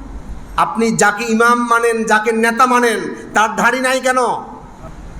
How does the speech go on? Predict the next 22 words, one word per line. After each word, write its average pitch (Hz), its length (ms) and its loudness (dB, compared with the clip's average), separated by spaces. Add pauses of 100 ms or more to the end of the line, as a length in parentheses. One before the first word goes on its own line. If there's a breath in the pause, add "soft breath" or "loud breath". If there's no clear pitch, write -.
(400)
মুসল্লি 302 540 4
হওয়ার 262 360 2
জন্য 247 640 0 (560)
এটা 175 180 2
শর্ত - 380 0
নয়, 277 360 2 (560)
কিন্তু 208 260 2
ইমাম 226 400 2
হওয়ার 226 260 4
জন্য 220 220 0
শর্ত। 180 400 -2 (1700)
মদ 208 200 4 (140)
পানকারী 247 460 2
মুসল্লি 240 460 2
হতে 233 240 2
পারে, 175 360 0 (540 loud breath)
মদ 175 180 2 (100)
পানকারী 190 400 0
কি 190 400 0
নেতা 151 340 2
হতে 190 240 0
পারে? 247 560 0